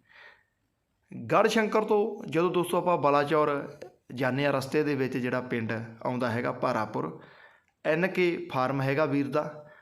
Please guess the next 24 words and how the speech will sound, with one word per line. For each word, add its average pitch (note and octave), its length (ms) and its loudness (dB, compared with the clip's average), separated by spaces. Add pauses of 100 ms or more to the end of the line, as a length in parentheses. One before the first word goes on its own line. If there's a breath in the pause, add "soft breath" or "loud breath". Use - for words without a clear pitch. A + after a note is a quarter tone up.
(200 loud breath)
ਜਰਸੀ C#3+ 500 0
ਦਾ C#3+ 480 0
ਜਿਹੜਾ C#3 180 0
ਕੰਮ C3+ 280 0
ਆ C#3 40 0
ਦੋਸਤੋ, C3+ 340 0
ਜਰਸੀ B2 400 -2
ਦੀਆਂ B2+ 160 -2
ਵੈੜਾਂ C3+ 300 0
ਅਕਸਰ B2 260 -4
ਇੱਥੇ A#2+ 460 -6 (220 loud breath)
ਸੇਲ C#3 380 0 (240)
ਵਾਸਤੇ B2 400 -2
ਆਉਂਦੀਆਂ B2 360 -2
ਰਹਿੰਦੀਆਂ A2+ 320 -4
ਨੇ। G2 100 -12 (1040 loud breath)
ਅੱਜ C#3+ 100 0
ਜਿਹੜੀ F3 220 2
ਆਪਾਂ F3+ 160 2
ਤੁਹਾਨੂੰ E3+ 220 2
ਵੈੜ D#3 160 6
ਦਿਖਾਉਣੀ D#3+ 360 2
ਆ E3 80 2
ਦੋਸਤੋ, D#3 680 -2